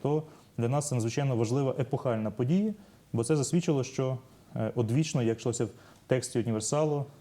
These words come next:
збулася мрія багатьох поколінь українців, коли вони стали об'єднані в одній державі.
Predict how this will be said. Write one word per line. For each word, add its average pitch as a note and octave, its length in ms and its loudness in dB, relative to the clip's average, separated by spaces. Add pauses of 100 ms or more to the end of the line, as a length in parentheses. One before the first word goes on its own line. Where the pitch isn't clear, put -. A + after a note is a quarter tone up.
(240)
збулася A#2+ 420 0
мрія C3+ 380 2 (420)
багатьох A#2+ 480 2
поколінь A2+ 320 0
українців, C3+ 600 0
коли A#2+ 180 0
вони A#2 200 -2 (100)
стали C3 340 0
об'єднані A#2 640 -2 (360)
в A2+ 60 0
одній A2+ 240 2
державі. G2 420 -4